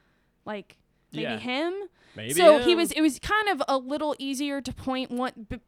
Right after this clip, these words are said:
Speaker 1: solely because it wasn't, like, just a citizen that was killed. It was an, an,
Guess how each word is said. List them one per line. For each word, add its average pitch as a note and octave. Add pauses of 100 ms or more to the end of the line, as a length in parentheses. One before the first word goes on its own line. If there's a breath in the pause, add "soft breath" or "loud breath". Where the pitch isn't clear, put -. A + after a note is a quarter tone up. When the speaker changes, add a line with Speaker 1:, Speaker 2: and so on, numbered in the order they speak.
(140)
Speaker 1:
solely D4+
because A3+ (380 loud breath)
it B3+
wasn't, B3
like, A3
just A#3+
a A3
citizen G#3
that G3+
was -
killed. - (280 loud breath)
It B3
was A3
an, G#3 (260)
an, A#3